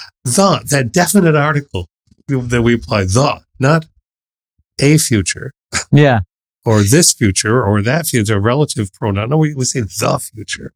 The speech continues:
Speaker 2: Yeah, yeah, 'cause if you think about it, you know, you can say, "Hey, be present," or, "Hey, that's past,"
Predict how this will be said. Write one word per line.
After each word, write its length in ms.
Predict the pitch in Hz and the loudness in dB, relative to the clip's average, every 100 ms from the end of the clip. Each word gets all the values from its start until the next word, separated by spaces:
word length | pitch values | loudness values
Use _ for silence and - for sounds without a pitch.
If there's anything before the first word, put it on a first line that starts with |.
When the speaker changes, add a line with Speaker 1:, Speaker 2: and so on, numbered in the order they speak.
| - | 0
Speaker 2:
Yeah, 320 | 226 208 123 104 135 | 4 4 4 2 2
yeah, 140 | 151 | 0
'cause 340 | - 175 - - - | 2 2 0 -4 -2
if 60 | 175 | 2
you 40 | |
think 140 | 233 | 4
about 180 | 190 160 | 4 4
it, 160 | 139 - | 2 -2
you 80 | 165 | 0
know, 240 | 135 131 - _ - - | 2 0 -4 _ -12 -2
you 80 | 160 | 0
can 120 | 165 | 2
say, 200 | 170 143 | 2 2
"Hey, 140 | 151 | 0
be 180 | 131 160 | -2 -6
present," 480 | - 143 127 87 80 - | 0 2 2 0 -4 0
or, 300 | 120 113 - | 2 2 2
"Hey, 180 | 156 104 | 2 2
that's 280 | 120 127 | 0 -2
past," 580 | - - 104 - - - | -4 -4 -4 -4 -8 -8